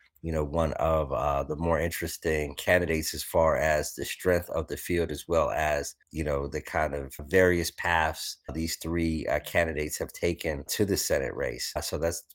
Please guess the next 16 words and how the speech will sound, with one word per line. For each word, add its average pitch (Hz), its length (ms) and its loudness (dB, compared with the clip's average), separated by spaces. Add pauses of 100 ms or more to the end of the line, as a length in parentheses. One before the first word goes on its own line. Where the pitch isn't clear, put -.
(100)
one 92 200 2
thing 82 320 0
that, 76 220 0 (160)
you 82 100 -2
know, 76 100 0
we 73 180 -2
all 80 420 6 (400)
really 98 160 4
should 87 160 -4
be 85 80 0
paying 82 280 2
attention 80 420 -4
to, - 140 0
as 85 140 0
well 104 220 8
as 85 500 4